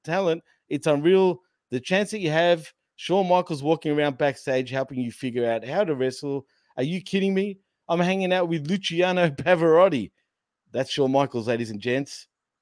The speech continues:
Pavarotti. <laughs> I can't believe it. Talking about singing, it's ridiculous. And there's seventy-five others that are here that have done everything that you can imagine in the business. But he also goes on to say, on not working the independent scene,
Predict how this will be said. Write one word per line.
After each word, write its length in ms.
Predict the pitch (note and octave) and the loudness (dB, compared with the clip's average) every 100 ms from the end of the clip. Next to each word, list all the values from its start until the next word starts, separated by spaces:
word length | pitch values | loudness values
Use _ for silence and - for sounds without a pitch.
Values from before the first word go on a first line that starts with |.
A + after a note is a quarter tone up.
| _ - | _ 0
Pavarotti. 600 | D#3 C#3+ C#3+ C#3 G#2+ - _ _ _ | 2 4 4 2 0 -6 _ _ _
<laughs> 380 | _ - _ - | _ -20 _ -16
I 60 | D3+ | -16
can't 280 | - D3+ | -6 -6
believe 220 | B2 B2 A#2 | 0 0 0
it. 100 | - - _ | -6 -20 _
Talking 180 | F#3 G#3 | 2 2
about 260 | F#3 F3 C3 | 4 2 0
singing, 520 | - G3+ D#3+ B2+ B2+ _ _ - | -4 0 2 2 -2 _ _ -4
it's 180 | D#3+ E3 | -2 -2
ridiculous. 600 | C3+ G#3 A#3+ F3+ D#3+ E3+ | -4 -4 0 0 0 0
And 180 | E3+ | 0
there's 160 | D#3 - | 0 0
seventy-five 500 | F#3+ G#3 - F#3+ E3 | 0 0 2 2 4
others 460 | F#3 F3 E3+ E3 - _ _ D3 | 4 2 -2 -6 -14 _ _ 0
that 140 | D#3 | 4
are 120 | D#3 | 4
here 500 | B2 F#3+ A#3 D#3 D3 - _ | 2 2 4 6 4 -2 _
that 80 | D#3 | 0
have 220 | D#3+ D3 | 2 2
done 200 | E3 E3+ | 2 2
everything 460 | G3+ G#3+ B3 - A3 | 2 0 0 -4 -4
that 120 | F#3 | -2
you 160 | F3 E3+ | -4 -6
can 160 | F3+ C#3+ | -2 0
imagine 520 | C#3+ F#3 F3 D#3+ D3 | 0 0 0 -2 -2
in 160 | D3+ C#3+ | -2 -2
the 80 | |
business. 720 | A#2 D#3 F3 D3 G2+ - - _ _ _ _ _ - | -2 -2 -2 -4 -8 -8 -20 _ _ _ _ _ -2
But 80 | D#3+ | 2
he 100 | F#3 | 6
also 260 | A3+ A3 F#3+ | 6 6 0
goes 240 | F#3 F3 | 0 0
on 120 | F3+ | -2
to 80 | C3+ | -6
say, 220 | - E3+ | -4 -2
on 140 | D3 D3 | 0 0
not 200 | D3 C#3+ | -2 0
working 400 | E3 E3+ D#3 C3+ | -2 -2 -4 -4
the 100 | C#3 | -4
independent 480 | C3 - D3+ E3 | -6 -8 -10 -10
scene, 400 | - E3 E3+ E3 | -10 -6 -6 -8